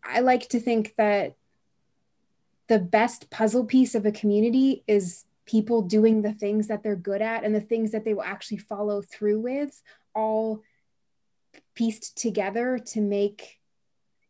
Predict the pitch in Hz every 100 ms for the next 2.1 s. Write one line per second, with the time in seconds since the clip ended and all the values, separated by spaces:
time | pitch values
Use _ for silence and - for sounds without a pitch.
0 | _ _ 214 202 196 170 - - 202 202
1 | - - - 208 220 208 - - 202 185
2 | 156